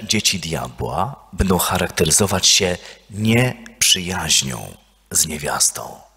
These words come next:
a dzieci Boga będą charakteryzować się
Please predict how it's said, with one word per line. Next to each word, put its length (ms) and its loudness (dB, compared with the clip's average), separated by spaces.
a 120 0
dzieci 300 4
Boga 640 -4
będą 140 2
charakteryzować 800 2
się 240 2